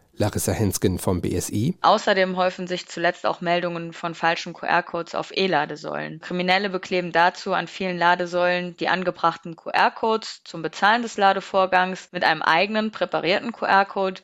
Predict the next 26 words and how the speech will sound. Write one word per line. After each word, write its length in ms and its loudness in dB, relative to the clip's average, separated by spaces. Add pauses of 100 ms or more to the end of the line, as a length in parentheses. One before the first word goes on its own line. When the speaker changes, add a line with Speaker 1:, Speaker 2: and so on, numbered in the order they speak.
Speaker 2:
der 100 0
Nutzerinnen 440 0
und 140 -8
Nutzer 320 0
dann 140 0
auf 180 -4
nachgemachte 680 0
Webseiten 840 -2
des 120 -12
Ladesäulenbetreibers 1200 -2 (100)
leitet. 560 -6
Speaker 1:
Da 120 6
muss 180 6
man 120 10
dann 200 6
schon 240 4
ganz 260 -2
genau 220 4
hinsehen, 640 2
um 180 -4
die 160 -2
Seite 500 2
als 280 -2
Fälschung 540 -2
zu 200 -6
enttarnen. 800 -2